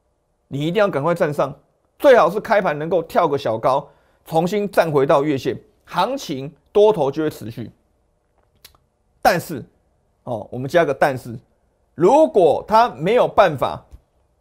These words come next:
在明天重新站回月线，这个盘，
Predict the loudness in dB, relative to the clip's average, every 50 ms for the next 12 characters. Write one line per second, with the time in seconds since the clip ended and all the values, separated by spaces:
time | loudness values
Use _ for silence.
0 | _ _ _ _ _ _ _ _ _ _ _ _ 2 2 2 4 2 -2 -6 -8
1 | -6 -6 -4 -2 -2 -2 -2 -2 -4 -6 -4 -6 -8 -4 -2 -2 -2 -2 -2 -6
2 | -6 -6 -8 -8 -10 -8 -6 -4 -2 -2 -4 -4 -4 -6 -6 -6 -8